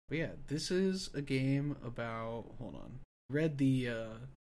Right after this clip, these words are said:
dedication earlier, and I, I liked it a lot. It says, "To all the kids with their whole life in a backpack on their shoulders, survivors who find friends everywhere they can,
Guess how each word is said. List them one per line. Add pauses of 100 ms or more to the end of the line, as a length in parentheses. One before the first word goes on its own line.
(100)
dedication
earlier, (160)
and
I,
I
liked
it
a
lot. (480)
It
says, (100)
"To
all
the
kids
with
their
whole
life
in
a
backpack (260)
on
their
shoulders, (280)
survivors
who
find
friends
everywhere
they
can,